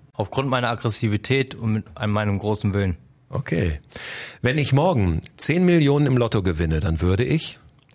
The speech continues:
Speaker 1: Weiter boxen.
Speaker 2: Cool. Wenn ich ein Erfinder wie Daniel Düsentrieb wäre, dann würde ich Folgendes erfinden, nämlich?
Speaker 1: Ein Medikament, was jeden Menschen gesund hält.
Speaker 2: Das ist ein sehr schöner Wunsch. Da wollte ich schon immer mal hinreisen,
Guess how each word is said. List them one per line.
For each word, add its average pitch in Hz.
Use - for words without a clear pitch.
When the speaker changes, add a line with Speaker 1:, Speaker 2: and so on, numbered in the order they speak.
Speaker 1:
Weiter 104
boxen. 113
Speaker 2:
Cool. 98
Wenn 151
ich -
ein 151
Erfinder 147
wie 110
Daniel 135
Düsentrieb 120
wäre, 85
dann 95
würde 113
ich 95
Folgendes 110
erfinden, 117
nämlich? 90
Speaker 1:
Ein 104
Medikament, 117
was 110
jeden 117
Menschen 110
gesund 95
hält. 90
Speaker 2:
Das -
ist -
ein 87
sehr 92
schöner 73
Wunsch. 71
Da 127
wollte 180
ich -
schon 156
immer 170
mal 139
hinreisen, 98